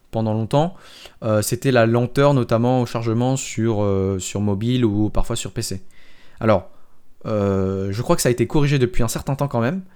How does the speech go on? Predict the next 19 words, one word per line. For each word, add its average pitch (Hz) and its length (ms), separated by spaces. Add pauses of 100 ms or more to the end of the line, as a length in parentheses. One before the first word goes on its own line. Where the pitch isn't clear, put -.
(360)
Moi 143 140
en 156 60
tout 170 100
cas, 135 140
j'ai 120 140
jamais 120 200
eu 113 100
de 110 100
problème 120 480
par 104 120
rapport 95 240
à 95 40
ça. - 280 (360)
Et 101 60
je 117 80
l'utilise 123 240
également 117 320
sur 110 140
mobile. 127 340